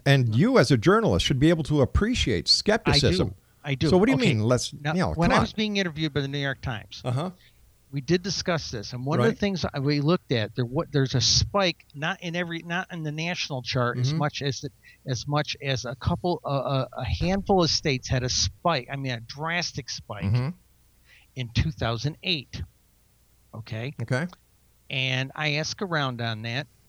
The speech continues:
Speaker 2: and somebody from mufon explained to me that there had been in two thousand eight a, I think, a Discovery Channel program, and they happened to mention mufon and where you could report these
Speaker 1: Mm-hmm.
Speaker 2: things. So one of the things I did was I, uh, when we were,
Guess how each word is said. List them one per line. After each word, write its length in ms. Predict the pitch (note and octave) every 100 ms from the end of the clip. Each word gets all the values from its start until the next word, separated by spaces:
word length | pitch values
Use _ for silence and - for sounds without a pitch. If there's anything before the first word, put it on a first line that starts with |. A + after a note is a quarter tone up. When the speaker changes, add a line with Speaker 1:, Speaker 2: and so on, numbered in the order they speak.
| -
Speaker 2:
and 560 | C3 C3 C3 C3 C3 C3+
somebody 320 | D3 D3+ D#3+
from 260 | - D#3+
mufon 320 | D#3+ D#3+ D#3 C3+
explained 380 | - D3+ C#3+
to 60 | C#3
me 160 | C3+ B2
that 200 | B2+ -
there 140 | C3
had 140 | B2+
been 200 | B2 C3
in 140 | C3 A#2+
two 120 | C3
thousand 380 | C3 C3+ B2 B2
eight 180 | A2+ C3 -
a, 220 | A#2+ A#2+ A#2+ - -
I 40 | C#3+
think, 140 | C3
a 60 | B2
Discovery 560 | B2 - C3 C3+ D3
Channel 340 | C3 C#3 C3 B2
program, 680 | - B2 A2+ A#2+ A2+ B2+ - - -
and 240 | C3+ C3 C3
they 80 |
happened 300 | B2 C3 A#2+
to 60 | B2+
mention 400 | A#2 A#2+ B2+ A#2+
mufon 520 | B2 A#2+ B2+ B2 A#2+
and 100 | B2+
where 120 | A2+ A#2+
you 100 | B2
could 160 | C3
report 380 | B2+ - B2 A#2+
these 160 | A2+ -
Speaker 1:
Mm-hmm. 100 | G#2
Speaker 2:
things. 240 | A2 C3+ - - - -
So 180 | - C#3
one 180 | C#3+ G3
of 100 | G3+
the 60 | F3+
things 240 | F#3 C#3+
I 160 | D#3 C#3+
did 420 | A#2+ F3+ F#3 A#2 A#2
was 220 | B2 A2 -
I, 220 | B2 A#2 _ _ -
uh, 140 | C#3 C3
when 180 | D3 C#3+ C#3
we 80 |
were, 120 | C#3